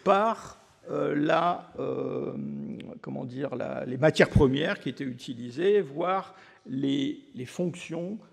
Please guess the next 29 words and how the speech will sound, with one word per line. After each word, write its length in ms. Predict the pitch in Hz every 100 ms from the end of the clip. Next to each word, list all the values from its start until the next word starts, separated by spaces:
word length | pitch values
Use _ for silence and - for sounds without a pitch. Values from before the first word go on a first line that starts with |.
| _ -
euh, 280 | 139 143 143
de 180 | 147
ces 300 | 160 165 143
outillages, 580 | 135 - 143 185 240 220 - - -
et 40 |
que 80 | 190
donc 200 | 233 247
on 60 |
n'avait 180 | 185 180
pas 180 | 180 247
vraiment 360 | 185 202 202 185
affaire 460 | 180 - 208 196
à 80 | 151
une, 340 | 160 151 151 - - - 143
une 120 | 135
typologie 840 | - 214 214 208 185 160 156 196
d'objets 520 | 185 160 143 131 180 185
qui 200 | - 147
était, 400 | - 156 165 156
euh, 200 | 139 139
transmise 580 | - 147 - 175 170 160
de, 260 | 131 127 120
de 160 | 139
génération 640 | 127 156 143 139 139 180 151
en 60 |
génération. 600 | 127 131 127 127 - - - _ - - -
Alors 140 | 156
les 100 | 208
choses 420 | 202 285 247 156